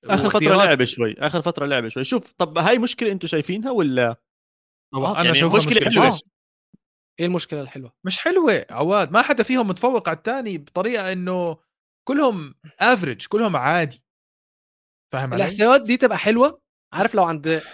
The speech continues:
Speaker 3: آه، مدرب زي
Speaker 2: الجيل الذهبي
Speaker 3: جوارديولا.
Speaker 2: تاع إسبانيا راح، وأنا متقبل الموضوع.
Speaker 3: آه، آه، يعني، يعني إحصائيات التمريرات والهجمات دي تبقى كويسة لو مع جوارديولا.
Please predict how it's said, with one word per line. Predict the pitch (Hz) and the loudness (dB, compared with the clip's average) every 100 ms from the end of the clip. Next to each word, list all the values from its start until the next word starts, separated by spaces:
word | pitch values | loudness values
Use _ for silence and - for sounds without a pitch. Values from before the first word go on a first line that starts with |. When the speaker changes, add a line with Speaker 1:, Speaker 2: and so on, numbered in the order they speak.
| - - - | -20 -16 -10
Speaker 3:
آه، | 160 - | -10 -8
مدرب | 160 185 208 | -4 0 0
زي | 170 | 2
Speaker 2:
الجيل | 202 294 | 2 4
الذهبي | 180 165 | 4 4
Speaker 3:
جوارديولا. | 170 160 147 | 6 4 4
Speaker 2:
تاع | |
إسبانيا | 196 - 196 175 | 2 2 2 2
راح، | 143 123 139 | 0 -2 0
وأنا | 175 | 0
متقبل | 180 - 175 139 117 | 0 -4 -6 -4 -8
الموضوع. | 98 92 - - 202 | -12 -16 -20 -6 0
Speaker 3:
آه، | 214 170 | 0 0
آه، | 180 - | -6 -8
يعني، | 147 147 | -12 -12
يعني | 156 160 180 | -10 -8 -8
إحصائيات | 160 196 190 247 | -6 -2 2 2
التمريرات | 247 196 185 180 214 233 | 2 0 0 2 2 2
والهجمات | 202 175 185 208 170 165 170 175 226 | 0 0 -2 -2 -6 -6 -4 -2 -2
دي | 185 240 | -4 -6
تبقى | 208 196 | -4 -2
كويسة | 208 254 262 | 0 0 0
لو | 240 240 226 | 0 0 -2
مع | 196 185 190 | -4 -6 -6
جوارديولا. | 180 202 190 190 254 156 | 0 0 0 2 0 0